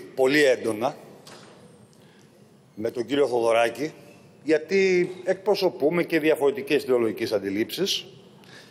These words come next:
η αναγνώριση από μέρους του της ήττας που δέχτηκε το κόμμα του και το ότι αποχωρεί, συνιστά πολιτικό θάρρος, το οποίο οφείλουμε να το αναγνωρίσουμε.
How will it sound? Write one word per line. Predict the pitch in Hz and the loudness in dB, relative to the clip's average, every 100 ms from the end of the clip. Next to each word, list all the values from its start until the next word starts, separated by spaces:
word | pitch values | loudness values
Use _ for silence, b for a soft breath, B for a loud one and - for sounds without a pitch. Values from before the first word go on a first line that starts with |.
| B - | B -2
η | 151 | 0
αναγνώριση | 160 160 147 190 180 160 160 | 2 0 0 0 0 0 0
από | 139 135 | 0 -2
μέρους | 143 156 139 - | 0 0 0 -6
του | 131 110 95 - B B B B B - - | -6 -6 -6 -18 B B B B B -20 -6
της | 165 - - | -2 -2 -2
ήττας | 202 196 - 131 - | -2 0 2 0 -2
που | 120 | -8
δέχτηκε | 110 147 - 127 | -2 -2 -2 -8
το | 117 117 | -4 -2
κόμμα | 143 143 131 | 0 0 0
του | 113 120 101 - | -2 -4 -6 -6
και | - 135 123 - - - - | -2 0 0 -8 -20 -18 -2
το | 123 | -2
ότι | 123 | 0
αποχωρεί, | 113 107 104 104 180 180 - | -2 -2 -2 0 0 -2 -6
συνιστά | - - 131 117 - 175 175 151 | -4 -2 -2 -2 0 2 4 2
πολιτικό | 143 117 110 104 156 | 0 -2 -4 -2 -2
θάρρος, | - 139 160 160 - - - - - | 2 2 4 2 -2 -8 -12 -20 -2
το | 131 | -2
οποίο | - 143 151 139 | -2 0 0 0
οφείλουμε | 127 123 139 139 143 135 | -6 -4 -2 -2 -2 -2
να | 131 | -2
το | - | 0
αναγνωρίσουμε. | 120 117 110 107 87 - | -2 -2 -6 -4 -4 -6